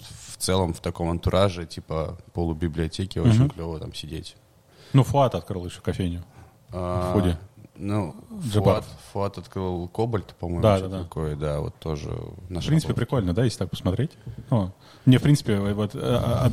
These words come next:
Speaker 2: мне, а, главное мое достижение, которое я для себя лично вот выделяю за всю мою, ну, трудовую деятельность,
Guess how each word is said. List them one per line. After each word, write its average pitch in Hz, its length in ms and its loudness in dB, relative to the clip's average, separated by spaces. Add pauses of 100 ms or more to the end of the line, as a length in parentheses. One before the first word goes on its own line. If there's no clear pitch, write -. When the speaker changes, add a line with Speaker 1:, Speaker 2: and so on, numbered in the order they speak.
(160)
Speaker 2:
мне, 120 420 6
а, - 120 -2 (180)
главное 113 380 6
мое 92 200 -2
достижение, 95 600 4
которое 90 300 -2 (160)
я - 60 -8 (200)
для 95 140 -2
себя 90 360 -6
лично 87 360 -4
вот 82 160 -4
выделяю 87 460 -2
за 92 100 0
всю 92 180 -2
мою, 85 340 -2 (340)
ну, 107 100 -8
трудовую 90 460 -4
деятельность, 110 380 0